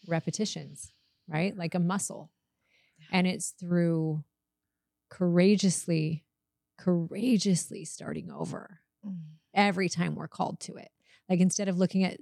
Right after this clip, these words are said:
Speaker 1: starting over or something ending as a death sentence, right? Like a,
Speaker 2: Yeah.
Speaker 1: a sentence. Like, "Oh, this ended. It, that's a sentence that I have to serve again." No, you are being provided the most beautiful opportunity to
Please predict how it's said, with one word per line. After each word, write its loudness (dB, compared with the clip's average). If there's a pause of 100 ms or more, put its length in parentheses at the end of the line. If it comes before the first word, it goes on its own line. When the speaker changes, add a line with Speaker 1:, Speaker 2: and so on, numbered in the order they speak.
Speaker 1:
starting 2
over 2
or 0
something 0
ending 2
as 0
a 2 (140)
death 2
sentence, -4
right? 0
Like 0
a, 0
Speaker 2:
Yeah. 0
Speaker 1:
a 0
sentence. -6 (300)
Like, 0
"Oh, 6
this 4
ended. 4
It, 0
that's 0
a -2
sentence 0
that 0
I 4
have 2
to -4
serve -4
again." -2
No, 4 (720)
you 8
are 8
being 6
provided 6
the 6
most 4
beautiful 6
opportunity 4
to 2